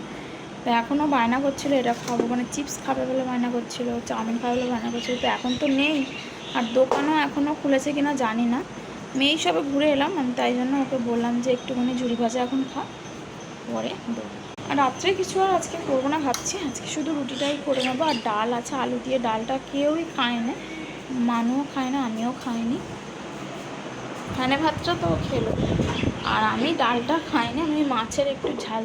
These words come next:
করেছিলাম ওইটা দিয়ে খেয়ে নিয়েছি। তো বন্ধুরা চলো তাহলে আমি এবার সন্ধেটা দিয়ে দেবো। সন্ধে সন্ধে মতো হয়ে গেছে, দেখো অন্ধকার অন্ধকার হয়ে গেছে, এবার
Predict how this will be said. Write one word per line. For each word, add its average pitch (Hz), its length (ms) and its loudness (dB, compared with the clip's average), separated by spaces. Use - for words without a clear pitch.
করেছিলাম 294 420 0
ওইটা 220 260 -6
দিয়ে 214 200 -6
খেয়ে 214 180 -8
নিয়েছি। 214 220 -10
তো 403 140 0
বন্ধুরা 403 340 2
চলো 359 220 4
তাহলে 381 240 4
আমি 339 160 2
এবার 370 220 4
সন্ধেটা 311 380 4
দিয়ে 269 200 2
দেবো। 285 160 2
সন্ধে 269 300 2
সন্ধে 370 280 4
মতো 427 240 0
হয়ে 302 220 2
গেছে, 294 140 -2
দেখো 254 200 -4
অন্ধকার 311 360 4
অন্ধকার 320 360 2
হয়ে 254 200 4
গেছে, 240 260 0
এবার 277 140 2